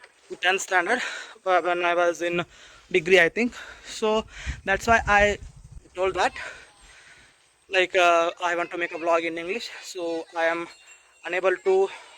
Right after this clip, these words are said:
do so. So ಏನಾದ್ರು ತಪ್ಪು ಮಾತಾಡಿದ್ರೆ ಕ್ಷಮಿಸ್ರಿ. And this is, this, uh, English, uh, vlog is for him. His name is Arpit.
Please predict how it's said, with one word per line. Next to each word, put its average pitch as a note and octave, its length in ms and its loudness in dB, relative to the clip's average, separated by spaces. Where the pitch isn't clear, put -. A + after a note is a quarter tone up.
do E3 260 -8
so. A#3+ 260 -2
So G#3+ 360 0
ಏನಾದ್ರು G3+ 240 4
ತಪ್ಪು G3 260 -10
ಮಾತಾಡಿದ್ರೆ F3 580 -4
ಕ್ಷಮಿಸ್ರಿ. F3+ 420 -6
And G3+ 240 2
this G3 180 0
is, A3+ 160 -2
this, A3 160 -2
uh, F3 260 0
English, A3 360 2
uh, E3+ 260 -4
vlog F3+ 340 4
is F3 120 -6
for F3 220 0
him. A#3 160 0
His F#3 220 -2
name F3+ 200 -2
is F3+ 120 -2
Arpit. - 280 -4